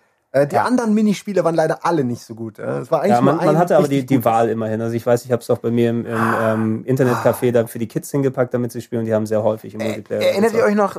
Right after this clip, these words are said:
Speaker 3: äh, eine, eine Generation, denn das gleiche Phänomen, äh, es gab von Crash Bandicoot, gab's auch so eine Minispiel-, Spielsammlung auf der
Speaker 2: Oh.
Speaker 3: PlayStation eins. Und die waren auch alle nicht
Speaker 2: Gab's
Speaker 3: so
Speaker 2: das
Speaker 3: geil.
Speaker 2: auf der PlayStation
Speaker 3: Ja,
Speaker 2: eins,
Speaker 3: das
Speaker 2: echt?
Speaker 3: war, ja, ja.
Speaker 2: Ja.
Speaker 3: Und da gab's ein Minispiel,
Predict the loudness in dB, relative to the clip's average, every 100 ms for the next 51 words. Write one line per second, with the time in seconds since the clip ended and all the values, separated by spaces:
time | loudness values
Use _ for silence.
0 | -2 2 2 2 2 2 0 -2 -2 0
1 | 0 -2 -2 -2 0 4 4 2 0 0
2 | 0 -2 -2 -2 -2 -4 -2 -2 0 -2
3 | -2 -4 -2 -4 -2 0 2 4 2 0
4 | -4 -10 -10 -12 -10 -2 0 0 -4 -6
5 | -8 -4 0 0 0 -4 -4 -4 -4 -8
6 | -16 -20 _ -20 -20 -20 _ -2 -2 0
7 | 0 -2 -2 0 0 -2 -4 -2 -2 -4
8 | _ _ _ 0 2 2 0 0 2 2
9 | 2 0 0 -2 -2 -8 -10 -4 0 0
10 | -2 -4 -2 0 0 0 -2 -6 -4 -4
11 | -2 0 2 0 -4 0 2 2 2 2
12 | 0 -2 2 2